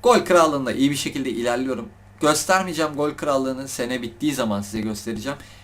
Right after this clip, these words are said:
Ligin bitimine de dört maç falan kaldı. Yavaş yavaş ben onları o-, oynuyorum. Bak, oynuyorum, yalan yok. Ama size göstermem. Seri bitmesini istiyorum çünkü. Bu yüzden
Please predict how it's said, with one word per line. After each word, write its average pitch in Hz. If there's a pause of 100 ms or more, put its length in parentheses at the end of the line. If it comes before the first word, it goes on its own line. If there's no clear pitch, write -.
(160)
Ligin 196
bitimine 185
de 143
dört 120
maç 135
falan 113
kaldı. 101 (580)
Yavaş 185
yavaş 139
ben 131
onları 113
o-, 135
oynuyorum. 120 (220)
Bak, -
oynuyorum, 123
yalan 113
yok. 110 (220)
Ama 160
size 151
göstermem. 110 (380)
Seri 135
bitmesini 104
istiyorum 104
çünkü. 202 (960)
Bu 147
yüzden 170